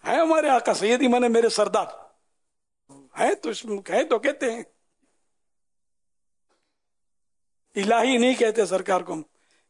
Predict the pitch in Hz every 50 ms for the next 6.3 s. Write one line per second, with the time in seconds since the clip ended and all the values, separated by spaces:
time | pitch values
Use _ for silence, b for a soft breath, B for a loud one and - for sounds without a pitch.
0 | _ - 185 185 208 226 220 190 190 202 220 226 240 226 220 226 214 196 175 156
1 | - _ _ _ _ _ _ _ _ _ _ _ _ _ _ _ - - 165 -
2 | - 196 190 202 214 220 208 202 202 202 196 185 202 214 202 202 175 - - -
3 | _ _ _ _ _ _ _ _ _ _ - 175 190 202 202 180 - 185 170 -
4 | 196 196 202 202 202 180 185 202 208 226 285 - - - 247 254 247 180 170 -
5 | - 262 381 349 - _ _ _ _ _ _ _ _ _ - 190 185 - - 233
6 | 233 226 214 220 214 196